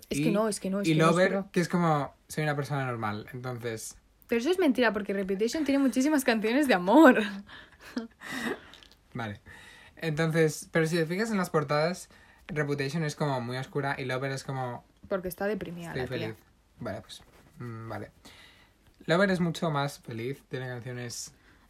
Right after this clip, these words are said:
Speaker 1: Lover está tranquila.
Speaker 2: y felices.
Speaker 1: Sí.
Speaker 2: Además, ¿por qué?
Speaker 1: Y tiene una en plan de, "Mira, se me había olvidado que existíais".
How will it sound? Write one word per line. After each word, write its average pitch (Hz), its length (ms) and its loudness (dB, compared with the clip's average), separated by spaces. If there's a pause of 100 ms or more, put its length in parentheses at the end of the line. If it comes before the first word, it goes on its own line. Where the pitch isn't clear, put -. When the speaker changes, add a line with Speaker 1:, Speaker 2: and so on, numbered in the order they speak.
Speaker 1:
Lover 233 260 2
está 226 220 2
tranquila. 202 520 -6 (120)
Speaker 2:
y 139 80 -12
felices. 120 720 -14 (120)
Speaker 1:
Sí. - 320 -14 (220)
Speaker 2:
Además, 156 500 -2 (120)
¿por 135 180 -4
qué? 123 260 -4
Speaker 1:
Y 220 140 -4
tiene 220 180 -2
una 247 140 2
en 247 100 4
plan 214 220 2
de, 196 320 -2
"Mira, 202 220 -4
se 196 140 -10
me 190 60 -6
había 196 140 -2
olvidado 214 280 0
que 220 100 -14
existíais". 175 840 -8